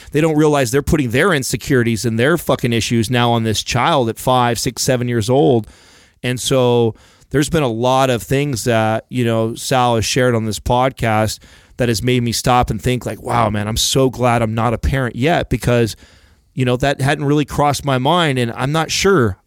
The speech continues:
wh-, what I would have said in that scenario, but I feel now that I have tools that I didn't have before that I think are extremely valuable, and I hope that people that listen to this, that take from it, and it's why I always push the guys in that direction.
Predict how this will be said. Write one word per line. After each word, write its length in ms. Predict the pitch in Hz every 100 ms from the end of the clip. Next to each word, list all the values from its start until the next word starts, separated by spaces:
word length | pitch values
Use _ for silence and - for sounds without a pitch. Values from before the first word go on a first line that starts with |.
| _ -
wh-, 200 | 127 139
what 180 | 131 143
I 80 | 135
would 160 | 123 120
have 80 |
said 320 | - 135 117 113
in 160 | 127
that 180 | 123 117
scenario, 720 | - 127 120 117 113 113 110 - - -
but 80 | -
I 80 | 127
feel 280 | - 147 127
now 280 | 127 131 127
that 160 | 123
I 80 | 117
have 420 | 110 117 113 107 - - -
tools 540 | - 151 139 127 101
that 140 | 123
I 80 | 117
didn't 260 | 113 139 131
have 260 | 113 110
before 640 | 104 101 147 156 127 113 107 - - - -
that 200 | 120 117
I 100 | 120
think 220 | 113 131
are 120 | 120 113
extremely 640 | - - 135 139 131 120
valuable, 600 | 104 113 120 120 107 113
and 80 | 113
I 40 | 107
hope 280 | 104 131
that 160 | - 117
people 220 | 120 113
that 120 | 113
listen 300 | 120 - -
to 60 | 123
this, 260 | 113 117 - _ - _ -
that 200 | 113 107
take 200 | 120 135
from 140 | 127
it, 40 | 117
and 80 | 117
it's 140 | 107
why 200 | 123 117
I 40 | 117
always 200 | 113 -
push 240 | - 113
the 80 | 117
guys 240 | 107 107
in 60 | 107
that 160 | 107 104
direction. 560 | 110 127 139 - 98